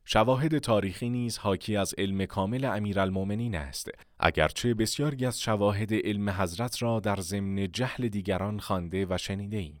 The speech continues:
روزهای پس از پیامبر که امیر قدیر علیه السلام خانه نشین شده بود و مردم از علمش محروم بودند، همان روزها که خلیفه سقیفه به جبر حکم می‌راند، روزهایی است که هر که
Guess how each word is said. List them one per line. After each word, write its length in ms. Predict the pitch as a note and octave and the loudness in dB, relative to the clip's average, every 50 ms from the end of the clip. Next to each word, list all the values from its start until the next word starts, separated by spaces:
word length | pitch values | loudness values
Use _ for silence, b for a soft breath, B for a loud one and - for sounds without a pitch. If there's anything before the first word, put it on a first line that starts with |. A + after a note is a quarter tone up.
| - _ | -12 _
روزهای 520 | - C#3+ D3 C#3 - - F3 E3+ D#3 C#3 C3+ | 4 4 4 4 2 0 0 0 0 -2 -2
پس 220 | - A2 F#2 - | -2 -2 -2 0
از 160 | F#2 E2+ - | -2 -2 0
پیامبر 560 | - E2+ D#2+ D2+ D#2 C#2+ C#2 D2 D#2+ F#2 G#2 G2+ | 0 0 0 0 -2 -2 0 0 2 2 2 0
که 300 | - - - G#2 - F#2 | -2 -4 -6 -4 -4 -4
امیر 340 | F#2 G2 A#2 B2+ B2 A#2+ | -4 -4 -4 -4 -4 -4
قدیر 440 | - - G2+ F2 F#2 G2+ A2 A2 G#2 | -4 -4 -4 -4 -4 -4 -2 0 0
علیه 240 | G2 F#2+ F#2 E2 F2 | 0 0 -2 -4 -4
السلام 680 | F2+ - - - F2 E2 E2 E2+ G2 G#2 G#2+ G#2 G2+ G2+ | -6 -6 -4 -2 -2 -2 0 -2 -2 -2 -4 -4 -6 -6
خانه 320 | - - G2 F#2 F2 E2+ | -4 -2 -2 -2 -2 -2
نشین 320 | E2+ D#2+ - - C3+ C3+ | -4 -6 -6 -6 -6 -6
شده 240 | B2+ - G#2+ F#2 F2 | -4 -2 -2 0 0
بود 360 | D#2 F2 F#2+ G#2 A2 G#2+ F#2 F2+ | -2 -2 -4 -4 -4 -6 -4 -2
و 100 | F#2+ F#2 | -2 0
مردم 440 | F#2 F#2 F2+ F2+ - G#2+ G#2+ G#2 G#2+ | 0 0 -2 -2 -2 -4 -2 -2 -2
از 200 | F#2 F#2 - - | -2 -4 -4 -4
علمش 440 | - G2+ F2+ F#2 F#2 F#2 - - | -4 -4 -2 -2 -2 -2 -2 -2
محروم 420 | F#2 F2+ E2 - - A#2+ C3 B2+ A#2+ | -4 -4 -4 -4 -4 -4 -4 -4 -4
بودند، 580 | A2 G2 F2 E2+ F2 F#2 G2+ G2+ F#2 F#2+ E2 B B B B B - | -4 -4 -2 -2 -2 -2 -2 -4 -6 -8 -8 B B B B B -2
همان 300 | - E3+ F3+ E3+ C#3+ G#2+ | 0 2 4 4 4 2
روزها 400 | G#2+ G#2 F#2 - - G#2+ A2 G#2+ | 2 0 0 0 0 2 2 2
که 140 | - G#2 F#2 | 0 -2 -2
خلیفه 600 | - G#2 G2 F2 F2 E2 - - B2+ B2 C3 B2+ | 0 2 2 2 2 -2 -4 -4 -4 -2 -2 -2
سقیفه 680 | - - A2 G2+ - - F#2+ E2 - - G#2+ G#2 G2+ | 0 0 0 0 0 -2 -6 -8 -6 -4 -2 -2 -2
به 160 | F#2+ E2+ G2 E2+ | 0 -2 -2 -2
جبر 440 | - G2+ G2+ A2 A#2 A#2 - G#2 F#2 - | 0 0 0 0 0 -2 -4 -6 -6 -4
حکم 340 | G2+ F#2+ F#2 F2 - - F#2 | -2 -2 -2 -2 -4 -6 -6
می‌راند، 560 | F2 E2+ E2 - D#2+ D#2 D#2+ F2 G#2 G#2+ - b b b b b b - | -4 -4 -4 -4 -4 -2 -2 -4 -6 -6 -8 b b b b b b -4
روزهایی 500 | C3+ D3 C#3 - - - D#3 D#3 D#3 D3+ | -2 -2 0 -2 -2 0 2 2 2 2
است 200 | D3 B2+ - - | 0 -4 -6 -2
که 100 | - A2 | -2 -2
هر 220 | G2+ G2+ A2+ A2+ A2 | 0 0 0 -2 -2
که 240 | - - G2 F#2 | -2 0 0 0